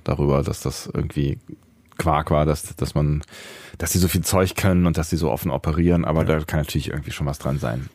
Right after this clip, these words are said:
Speaker 2: Wovon mich übrigens keiner überzeugt hat, ist, dass die schwarzen Badges in Context is for Kings definitiv ein Fehler war. Fahren, waren.
Speaker 1: Das
Speaker 2: Continuity-Fehler.
Speaker 1: Also, dass die,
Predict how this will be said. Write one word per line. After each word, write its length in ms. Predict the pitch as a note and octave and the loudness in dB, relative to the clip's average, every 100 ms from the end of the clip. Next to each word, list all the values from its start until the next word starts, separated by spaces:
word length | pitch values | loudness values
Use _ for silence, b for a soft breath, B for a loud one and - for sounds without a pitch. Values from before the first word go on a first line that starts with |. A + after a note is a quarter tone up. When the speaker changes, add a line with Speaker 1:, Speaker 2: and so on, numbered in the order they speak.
| _ | _
Speaker 2:
Wovon 200 | - A#2 | 0 4
mich 160 | B2 B2+ | 4 2
übrigens 300 | A2+ G#2+ - | 2 2 2
keiner 220 | A2+ A#2 | 2 4
überzeugt 420 | G#2 - G#2 - | 2 2 0 2
hat, 100 | F#2+ | -2
ist, 240 | G#2 - | -2 -2
dass 180 | G#2 - | -2 -2
die 140 | - F#2+ | 0 0
schwarzen 420 | - G#2 - G2 | 2 0 2 2
Badges 320 | G2 G2 G#2 | 2 2 0
in 100 | F#2+ | 0
Context 320 | F#2+ G2+ F2+ G2+ | 0 0 0 -4
is 100 | - | -4
for 100 | G2 | -2
Kings 260 | - G2 | 0 0
definitiv 400 | - F#2+ G2 G2+ | 0 0 0 2
ein 80 | F#2+ | 0
Fehler 300 | F2+ G2 F2 | 0 0 2
war. 160 | D#2 - - _ _ _ | -2 -4 -12 _ _ _
Fahren, 320 | - E3+ G#2+ F#2 F#2 | 0 0 0 0 2
waren. 340 | F2 F2 D#2+ - _ _ _ - | 2 2 -2 -6 _ _ _ 0
Speaker 1:
Das 100 | G2+ | 2
Speaker 2:
Continuity-Fehler. 760 | A2 B2+ A#2+ F#2 F#2+ F2 D#2+ - | 4 4 4 0 -4 -2 -6 -2
Speaker 1:
Also, 160 | F#2+ | 0
dass 160 | F#2 F#2 | 2 2
die, 220 | G2 D#2 | 2 0